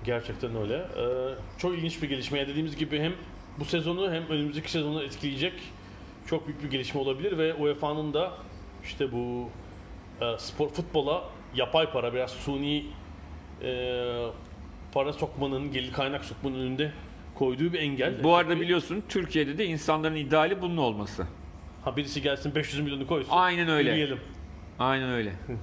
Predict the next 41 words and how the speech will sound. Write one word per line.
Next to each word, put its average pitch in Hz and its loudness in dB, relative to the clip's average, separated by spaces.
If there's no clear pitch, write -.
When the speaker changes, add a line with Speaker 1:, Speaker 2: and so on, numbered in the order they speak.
Speaker 2:
Şu - 2
anda 175 6
o 185 6
hayalde 127 8
herkes. 101 -2
Speaker 1:
Taraftarların 139 2
büyük 151 0
kısmı - -2
buna 175 0
güzel 185 2
bak-, - -4
şeye 151 2
bakar 110 -2
değil 247 -4
mi? 156 -4
Speaker 2:
Sadece 120 2
taraftarlar 123 2
değil 165 -4
bence. 107 -2
Bayağı 104 0
bir, 110 0
e, 69 -2
arkadaşımız 113 0
da 107 2
bakıyor 98 -2
spor 104 -2
basınında 98 -2
da. 98 0
Speaker 1:
Bir 156 2
tek 180 4
şeyi 180 2
gördün 151 2
mü? 196 -2
Tabii, 139 -2
e, 151 -2
yorumcuların 139 0
da 143 -4
şeyi 123 0
var. 220 0
Gary 151 2
Neville 185 4